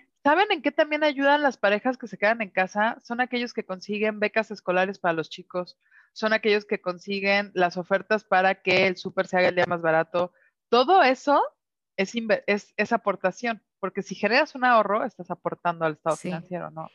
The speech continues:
Speaker 2: Y yo también siento que también puede haber modelos en los que, aunque los dos trabajen, los dos l-, entren al quite de la administración, o incluso si uno
Speaker 1: Claro.
Speaker 2: trabaja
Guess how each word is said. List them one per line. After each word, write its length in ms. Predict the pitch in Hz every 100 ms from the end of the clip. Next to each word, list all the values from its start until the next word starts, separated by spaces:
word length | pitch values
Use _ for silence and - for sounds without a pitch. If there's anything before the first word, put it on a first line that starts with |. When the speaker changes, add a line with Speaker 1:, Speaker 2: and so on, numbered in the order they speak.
| - - -
Speaker 2:
Y 120 | 233
yo 140 | 294
también 400 | 320 359 330 339
siento 480 | 339 302 247 233 262
que 320 | 262 214 214 -
también 240 | 220 226
puede 160 | 262 254
haber 160 | 247
modelos 460 | 254 247 226 226 226
en 120 | 202
los 180 | 185 -
que, 260 | 196 196 -
aunque 800 | 202 196 202 208 190 190 - _
los 280 | 202 196 190
dos 220 | 214 226 -
trabajen, 580 | 277 254 226 233 247 226
los 260 | 208 196 196
dos 280 | 214 214 - _ -
l-, 300 | 220 226 220 214
entren 260 | 226 233 269
al 140 | 226 -
quite 220 | 214 226
de 40 |
la 80 | 214
administración, 960 | 202 190 185 196 190 - 226 240 247 -
o 100 | 220
incluso 600 | 214 208 240 226 208 202 -
si 200 | - 240
uno 260 | 277 311
Speaker 1:
Claro. 400 | 240 240 240 208
Speaker 2:
trabaja 320 | 240 208 -